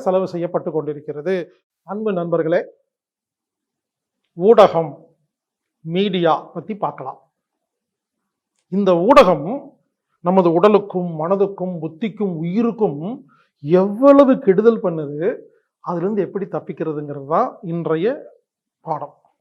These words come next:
ஊடகம் அப்படிங்கிறது வெறும் டி வி மட்டும் இல்லைங்க. டி வி, ரேடியோ, நியூஸ் பேப்பர், செல்போனு, YouTube,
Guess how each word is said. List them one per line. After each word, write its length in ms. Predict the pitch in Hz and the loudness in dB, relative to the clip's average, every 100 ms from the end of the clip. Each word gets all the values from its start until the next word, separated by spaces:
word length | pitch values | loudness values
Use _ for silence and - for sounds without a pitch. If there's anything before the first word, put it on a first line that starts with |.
| 165 | 2
ஊடகம் 360 | 190 196 202 202 | 6 6 4 0
அப்படிங்கிறது 840 | 156 160 156 147 143 165 170 202 156 | -2 -4 -6 -8 -4 -4 -2 -6 -4
வெறும் 220 | 165 180 147 | -4 -4 -2
டி 80 | 196 | -2
வி 80 | 196 165 | -2 -4
மட்டும் 220 | 160 190 | 0 0
இல்லைங்க. 280 | 156 147 139 - _ _ _ _ _ _ _ - | -2 -6 -10 -14 _ _ _ _ _ _ _ -6
டி 100 | 175 175 | -2 -2
வி, 100 | 165 214 - _ _ 160 | -2 -6 -10 _ _ -2
ரேடியோ, 340 | 175 170 160 175 - - 170 165 | 0 2 2 0 -2 -16 -8 -4
நியூஸ் 260 | 190 196 180 | -4 -2 -4
பேப்பர், 340 | 160 160 180 - _ _ - | -4 -4 -4 -6 _ _ -6
செல்போனு, 600 | 175 180 196 165 156 190 - _ _ _ 170 | -4 -4 -4 -4 -4 -6 -8 _ _ _ -6
YouTube, 440 | 196 196 165 151 | -4 -2 -2 0